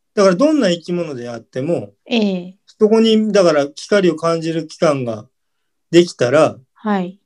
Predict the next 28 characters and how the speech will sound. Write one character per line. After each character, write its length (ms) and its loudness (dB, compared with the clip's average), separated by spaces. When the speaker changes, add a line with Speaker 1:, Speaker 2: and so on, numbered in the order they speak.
Speaker 1:
え 100 0
っ 60 -4
と、 320 2
い 160 4
や 180 6
お 60 6
う 140 0
な 220 0
く、 400 -10
Speaker 2:
う 100 -4
ん。 60 -4
Speaker 1:
そ 100 -2
の 140 2
器 160 -12
官 380 4
の 180 0
要 260 4
求 260 2
と 180 -4
し 160 -12
て、 360 0
Speaker 2:
は 240 -4
い。 140 -10
Speaker 1:
内 280 2
側 280 6
か 120 0
ら 140 -2
の 380 -4